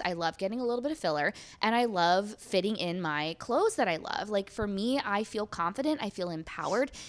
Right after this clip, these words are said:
It helps me feel my best and show my best. And you can be spiritual, you can be intelligent and smart, you can be healthy, you can be all of those things and also enjoy looking good. And I just, I,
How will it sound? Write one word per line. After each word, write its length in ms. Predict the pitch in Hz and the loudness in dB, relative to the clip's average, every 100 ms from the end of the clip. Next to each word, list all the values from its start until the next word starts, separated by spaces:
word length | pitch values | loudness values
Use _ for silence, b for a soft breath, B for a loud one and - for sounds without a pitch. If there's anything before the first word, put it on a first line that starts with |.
| - | -4
It 100 | 220 | -2
helps 300 | 220 220 269 | -2 -4 -4
me 80 | 262 | -4
feel 220 | 208 196 | -2 0
my 120 | 190 | 2
best 300 | 180 160 - | 2 0 -2
and 120 | 190 | -6
show 160 | - 254 | 0 2
my 140 | 302 | 2
best. 300 | 202 151 - | 2 2 0
And 240 | - 196 - | -2 -2 -4
you 180 | 208 240 | -4 -4
can 160 | - 302 | -2 -2
be 140 | 214 | -4
spiritual, 680 | - - 175 302 - 415 415 B B B - | -6 0 2 2 4 4 4 B B B -4
you 160 | 247 | 0
can 160 | 262 220 | 2 0
be 160 | 185 | 0
intelligent 640 | 185 165 - 202 294 320 311 | -4 -4 0 6 6 6 2
and 100 | 330 | 0
smart, 400 | - 214 202 196 B - | 2 4 4 2 B -4
you 140 | 196 | -4
can 180 | 196 208 | -2 -2
be 260 | 185 175 165 | 0 -2 -2
healthy, 640 | - 226 277 - 277 269 B B - | 0 4 4 2 2 2 B B -8
you 100 | 240 | -4
can 140 | 269 | -2
be 120 | 240 - | -2 2
all 240 | 233 277 330 | 4 6 4
of 80 | |
those 200 | 262 233 | 4 4
things 220 | - 208 196 | 2 -2 -2
and 160 | 226 - | 0 2
also 400 | 214 226 269 269 - _ _ - | 2 4 2 2 -6 _ _ 4
enjoy 380 | 233 202 180 196 | 4 6 6 4
looking 460 | 180 180 202 196 165 | 4 0 -2 -4 0
good. 440 | 165 156 - - - - | 2 2 -4 -16 -8 -2
And 500 | 208 196 190 185 - | 0 2 0 -2 -2
I 140 | 185 202 | -2 0
just, 360 | 214 - - - _ - | 0 0 0 -6 _ 2
I, 280 | 208 214 | 4 4